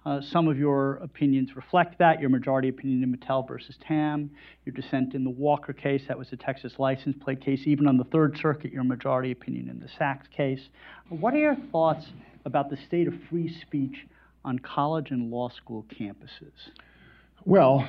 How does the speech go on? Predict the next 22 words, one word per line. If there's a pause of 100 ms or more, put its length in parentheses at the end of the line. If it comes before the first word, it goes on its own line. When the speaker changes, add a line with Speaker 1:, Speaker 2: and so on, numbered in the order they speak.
(120)
Speaker 2:
based
on (200)
what
I
have
read
and
what
has
been, (580)
uh, (100)
told
to
me
by
students, (760)
it's
pretty
abysmal, (360)
and
it's
disgraceful